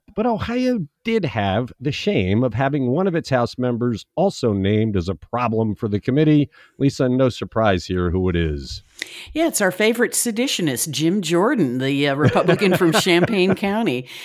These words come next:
Speaker 2: Um, he was named with three others, and they are going to be referred to the House Ethics Committee for ignoring subpoenas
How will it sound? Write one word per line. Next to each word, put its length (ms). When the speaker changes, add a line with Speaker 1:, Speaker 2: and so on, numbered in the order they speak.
Speaker 2:
Um, 280
he 260
was 200
named 300
with 180
three 340
others, 600
and 320
they 100
are 80
going 220
to 80
be 160
referred 520
to 100
the 80
House 400
Ethics 400
Committee 400
for 240
ignoring 480
subpoenas 800